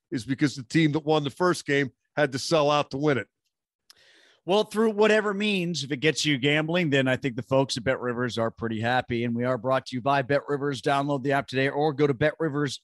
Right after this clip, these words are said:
Speaker 2: dot com. It is hockey playoff time, and BetRivers has a special offer through the entire N H L playoffs. Throughout the playoffs, place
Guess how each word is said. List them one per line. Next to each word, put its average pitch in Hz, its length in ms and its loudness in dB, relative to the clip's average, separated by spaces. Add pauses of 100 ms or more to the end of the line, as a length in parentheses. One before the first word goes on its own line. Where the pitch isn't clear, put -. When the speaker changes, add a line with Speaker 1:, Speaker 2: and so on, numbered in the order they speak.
(120)
Speaker 2:
dot 170 320 4
com. 240 400 4 (400)
It 120 80 -4
is 139 120 0
hockey 147 300 2
playoff 156 400 4
time, 151 240 2
and 131 120 -2
BetRivers 131 560 -2 (440)
has 131 140 -4
a 127 60 -6
special 139 440 -2
offer 127 320 0
through 120 180 -10
the 123 80 -4
entire 127 340 -2
N 131 120 -4
H 123 200 -4
L 110 80 -6
playoffs. 143 540 2 (440)
Throughout 165 340 2
the 127 60 -12
playoffs, 160 500 2
place 151 380 -2